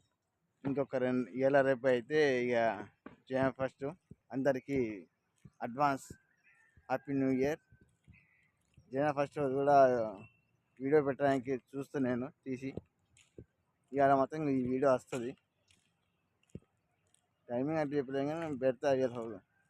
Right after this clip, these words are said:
ఇవాళ పెడతా. అదే విషయం ఏంటి అంటే ఇవాళ మీకు విషయం చెప్దామనే పెట్టడం జరుగుతుంది వీడియో అడ్వాన్స్‌గా. మళ్ళీ జనవరి ఫస్ట్ రోజు కూడా పెడతాను. అయితే మీతోటి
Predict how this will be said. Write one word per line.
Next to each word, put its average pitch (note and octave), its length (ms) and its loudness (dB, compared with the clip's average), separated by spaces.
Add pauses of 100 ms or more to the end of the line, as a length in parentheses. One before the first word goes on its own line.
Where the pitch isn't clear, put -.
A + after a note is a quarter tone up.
(140)
ఇవాళ B2+ 180 -4
పెడతా. C3 360 0 (1120)
అదే D3+ 160 0
విషయం D3 440 -8
ఏంటి C#3 280 -4
అంటే C3 320 -2
ఇవాళ B2 220 -4 (1040)
మీకు C#3 160 -4
విషయం D3+ 320 -6
చెప్దామనే C#3+ 480 0 (640)
పెట్టడం C#3 260 -2
జరుగుతుంది C3+ 380 0
వీడియో B2+ 300 -2 (640)
అడ్వాన్స్‌గా. C3 520 0 (580)
మళ్ళీ D3 140 -4
జనవరి D#3 260 2
ఫస్ట్ F#3 180 -10
రోజు E3+ 120 2
కూడా E3 160 8
పెడతాను. C#3 540 2 (2000)
అయితే E3 340 -2
మీతోటి D3 720 -2